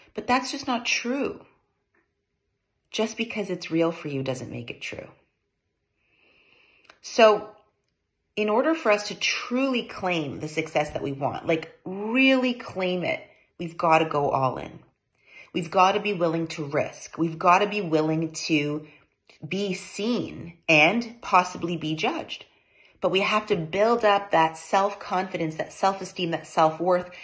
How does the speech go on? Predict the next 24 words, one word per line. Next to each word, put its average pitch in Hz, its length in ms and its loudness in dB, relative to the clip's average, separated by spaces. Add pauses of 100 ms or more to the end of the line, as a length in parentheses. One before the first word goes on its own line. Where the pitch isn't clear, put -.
(140)
that - 160 0
self-efficacy 170 880 0
so 160 140 -6
that 151 260 2
when 202 440 0 (260)
we 185 260 -4
are 254 320 6
being 180 380 -2
judged, - 540 -4 (100)
which 151 160 -2
has 139 160 -4
nothing 131 300 -4
to 127 80 -10
do 131 120 -4
with 127 160 0
us 123 120 2 (180)
anyway, 143 520 2
'cause - 180 -8
I 120 60 2
have 120 160 0
another 190 340 0
post - 420 0
that 139 180 0
reads, 135 340 -2